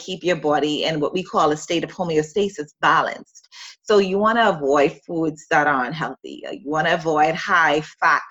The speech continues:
foods, high oil foods, um, hydrogenated oil foods. You wanna avoid high sugar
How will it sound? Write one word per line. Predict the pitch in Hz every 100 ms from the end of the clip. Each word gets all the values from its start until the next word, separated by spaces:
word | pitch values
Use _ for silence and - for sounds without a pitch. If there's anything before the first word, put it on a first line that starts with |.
| -
foods, | 156 123 110 - -
high | 180 151 151 -
oil | 147 131 147
foods, | - 101 67 - _ _ - - - -
um, | 160 156 151 135
hydrogenated | 175 - 156 156 151 135
oil | 131 139 139
foods. | - - - -
You | 165
wanna | 143 147
avoid | 151 - 139 160
high | 185 180 156
sugar | - 180 151